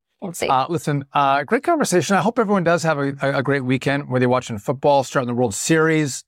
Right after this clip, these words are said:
Speaker 2: uh, or you're, you know, prepping for Halloween or going to Halloween parties. We are on Sunday.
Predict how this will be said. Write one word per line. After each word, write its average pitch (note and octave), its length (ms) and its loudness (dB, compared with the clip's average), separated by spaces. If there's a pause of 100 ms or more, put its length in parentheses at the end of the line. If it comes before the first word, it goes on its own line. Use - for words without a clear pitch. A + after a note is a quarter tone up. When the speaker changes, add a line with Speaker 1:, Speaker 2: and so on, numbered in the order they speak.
(480)
Speaker 2:
uh, B2 220 2
or B2+ 380 2
you're, A#2+ 480 0
you C3 80 -2
know, A#2+ 140 2
prepping B2+ 340 -4
for A#2 380 0
Halloween B2+ 480 0
or A2+ 80 0
going A#2 160 0
to A2 60 2
Halloween A2+ 340 0
parties. A#2+ 340 -2
We G#2+ 120 2
are G#2+ 100 2
on G#2 180 2
Sunday. A#2 460 0